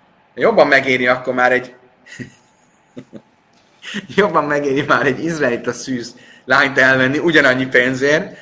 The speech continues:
mint egy kohanita özvegyet, ugye?” Mert fö-, me-, megemelték a kohanita özvegy tétjét kétszázra, akkor azt mondja, átlag ember azt mondta, No, hát ez, ez, E-, ennyiért már egy, egy nem, egy nem, ö, özvegy izraelitát is kapok,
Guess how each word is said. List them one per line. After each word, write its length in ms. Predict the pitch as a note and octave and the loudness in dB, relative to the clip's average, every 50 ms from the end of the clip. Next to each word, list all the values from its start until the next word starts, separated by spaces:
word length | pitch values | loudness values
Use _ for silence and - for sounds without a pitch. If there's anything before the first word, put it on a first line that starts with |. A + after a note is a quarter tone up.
| - _ _ | -20 _ _
mint 180 | C#3+ C#3+ C#3 | -8 -4 -2
egy 140 | D3 C#3+ - | -2 -2 -2
kohanita 460 | - D3+ D3 D3 C#3 C3+ C3+ C3+ D3 | -2 0 2 2 2 0 0 2 4
özvegyet, 600 | D3+ E3+ F#3+ F3+ D3+ B2 A2 G#2+ G2+ F#2+ G2 - - | 4 6 4 4 2 0 -2 -2 -2 -4 -6 -10 -14
ugye?” 380 | - B2+ C#3 D#3+ E3+ D#3+ D#3 - - | -6 0 2 2 2 2 0 -6 -12
Mert 120 | - A#2+ - | -16 -12 -8
fö-, 200 | - G3+ - - | -6 -6 -2 2
me-, 240 | G#3 A3+ G#3 F3+ | 6 6 6 6
megemelték 600 | D3+ D#3+ G3+ G3 D3+ C3+ C3+ C3+ C3 C#3+ C3+ C3+ | 6 4 4 4 4 4 4 4 4 2 0 0
a 80 | C3 B2+ | -2 -2
kohanita 380 | - C#3+ C#3 C3+ C#3 C3+ D3 C#3 | 0 2 2 2 0 0 -2 -2
özvegy 300 | C3+ C3 C3+ C#3 C#3 - | 0 0 0 0 0 2
tétjét 480 | - D#3+ F#3+ G3+ - - D3 C#3 - | 4 4 4 4 4 2 2 2 2
kétszázra, 760 | - E3+ E3 F3+ F3+ - G3+ E3+ F3 F3 D3 C#3 C3+ C3+ C3+ - - - - _ _ _ | 2 2 2 2 2 2 4 4 4 4 2 0 -2 -2 -4 -6 -14 -20 -20 _ _ _
akkor 140 | - C#3+ B2+ | -4 -4 -4
azt 100 | - - | -4 -4
mondja, 180 | B2 B2 C3 | -4 0 0
átlag 300 | C3 C3+ C3+ - B2 A#2+ | 0 0 0 -2 -2 0
ember 220 | C3 B2 A#2+ B2 B2 | 0 0 0 0 0
azt 220 | B2+ - - C#3 | 0 -2 -4 -6
mondta, 180 | D3 D3+ F#3 D#3+ | -4 -4 -2 -2
No, 80 | A#2+ | -2
hát 200 | G#2+ A2 G#2 - | -2 -4 -4 -4
ez, 340 | A#2+ A#2+ - - C3 B2+ - - | -6 -4 -4 -4 -6 -6 -6 -6
ez, 180 | C3+ B2+ - - - - - _ _ _ - | -6 -6 -6 -10 -20 -20 -20 _ _ _ -4
E-, 160 | - C3 - | -4 -2 0
ennyiért 420 | - E3 F3+ F3+ F3 E3 E3 D#3+ D#3 | 2 2 2 4 4 4 2 2 2
már 180 | D#3 D#3 D#3 | 2 4 4
egy, 200 | D3+ D3+ D3+ D3+ | 4 2 0 0
egy 360 | - D3+ D#3 D3 C#3 C#3+ - - | 2 2 2 2 0 -4 -12 -12
nem, 520 | D3+ C3+ D#3+ F3 F#3 F3 E3+ F3 - - - | -6 0 2 4 4 4 2 -2 -6 -10 -8
egy 260 | - C3 C3 C3+ C#3+ | -4 -4 -2 -2 -2
nem, 360 | D3+ F3 G#3 G#3+ G3+ F#3+ F3+ - - - - - - - - _ _ _ | 2 4 4 4 4 2 0 -6 -10 -16 -20 -20 -20 -20 -20 _ _ _
ö, 400 | - C3+ B2+ B2 B2 A#2+ A#2 A#2 A2+ A2+ - - - | -6 -4 -4 -2 -2 -2 -4 -4 -6 -8 -10 -2 2
özvegy 580 | D3+ D#3+ C#3+ - B2+ C3+ B2+ B2+ B2 - - - - | 2 2 4 2 2 2 2 2 0 -4 -12 -10 -6
izraelitát 680 | F#3+ F#3 E3+ C#3+ C3 A2+ G#2+ G#2+ - - - G2 - | -4 -4 0 2 2 2 2 0 -2 -6 -6 -6 -8
is 140 | G#2 - - | -10 -10 -8
kapok, 400 | - F#2+ F#2 - D3 E3+ - | -8 -8 -6 -6 -6 -6 -8